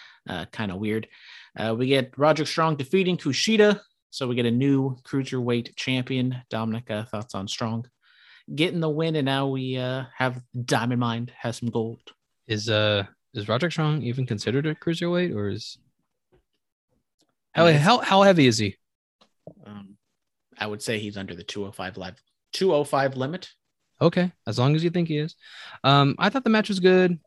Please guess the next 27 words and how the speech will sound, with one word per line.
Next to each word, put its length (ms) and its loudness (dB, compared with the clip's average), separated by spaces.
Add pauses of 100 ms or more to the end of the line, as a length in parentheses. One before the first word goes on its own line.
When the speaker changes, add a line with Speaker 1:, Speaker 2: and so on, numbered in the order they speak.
(220)
Speaker 2:
It, 300 -2
I 100 -2
mean, 340 4 (1160)
you 120 0
know, 240 -2 (140)
it's 200 -8
whatever. 800 4
You 140 -2
did 160 2
have 260 0
the, 360 0 (760)
the 60 -6
shitty 300 0
finish, 540 -2 (380)
but 280 2 (580)
I 160 4 (260)
think 180 4
Roderick 300 2
Strong 280 0
going 180 -2
forward 240 -2
with 100 -4
the 80 -6
title 300 0
is 100 -2
better. 400 2 (420)
Um, 440 -2